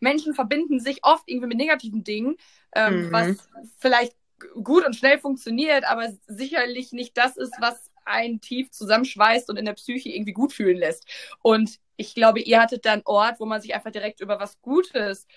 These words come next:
Speaker 1: verbunden hat, über was Freies, über was Neues, über was Aufregendes, über etwas, was total anders ist, als wie man's vorher in seinem Alltag hatte. Und das, das finde ich auch schon mega cool. Aber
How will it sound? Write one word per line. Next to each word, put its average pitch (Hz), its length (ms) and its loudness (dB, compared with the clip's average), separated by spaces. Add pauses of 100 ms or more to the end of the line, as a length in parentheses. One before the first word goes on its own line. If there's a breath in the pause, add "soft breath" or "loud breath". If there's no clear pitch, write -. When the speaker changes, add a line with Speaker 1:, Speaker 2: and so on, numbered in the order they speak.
Speaker 1:
verbunden 208 420 -2
hat, 190 80 -8
über 208 180 -2
was 208 180 -4
Freies, 277 520 -2
über 208 180 -2
was 202 200 -14
Neues, 220 640 0
über 202 220 0
was 202 200 -2 (340 soft breath)
Aufregendes, 208 1040 0
über 214 300 -2
etwas, 220 260 -4
was 214 140 -4
total 220 300 0
anders 233 340 -2
ist, 226 180 -10
als 208 280 0 (200)
wie 214 80 -2
man's 202 300 0
vorher 247 560 2 (380)
in 208 140 -2
seinem 196 240 2
Alltag 196 400 -2
hatte. 185 300 -4
Und 196 140 -8
das, - 260 -14
das - 240 -14
finde 311 260 -2
ich - 160 -8
auch 277 180 -2
schon 302 380 0 (100)
mega 226 540 4 (120)
cool. 156 240 -4
Aber 220 240 4